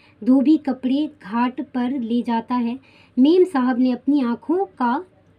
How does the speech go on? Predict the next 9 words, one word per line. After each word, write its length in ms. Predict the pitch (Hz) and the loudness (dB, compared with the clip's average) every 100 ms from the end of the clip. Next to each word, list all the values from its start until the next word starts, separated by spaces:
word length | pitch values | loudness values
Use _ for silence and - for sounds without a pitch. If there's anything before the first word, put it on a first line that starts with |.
| _ | _
काला 280 | - 247 269 | 0 2 2
चश्मा 500 | 302 233 226 247 302 370 _ _ _ _ _ _ _ - | -2 -6 -6 -4 -4 -8 _ _ _ _ _ _ _ -4
चढ़ा 260 | 254 247 | 0 0
लिया, 300 | 240 233 294 - _ _ _ _ _ _ _ _ | 0 -2 -6 -10 _ _ _ _ _ _ _ _
उनके 360 | 277 294 - 349 | 0 0 2 -2
कपड़ों 540 | - 269 262 302 349 | -2 -4 -2 0 0
से 380 | 330 - 196 427 - _ - | -2 -6 -6 -10 -20 _ -6
इत्र 280 | 339 - 330 | -4 -2 -4
की 360 | - 285 403 | -2 -2 -2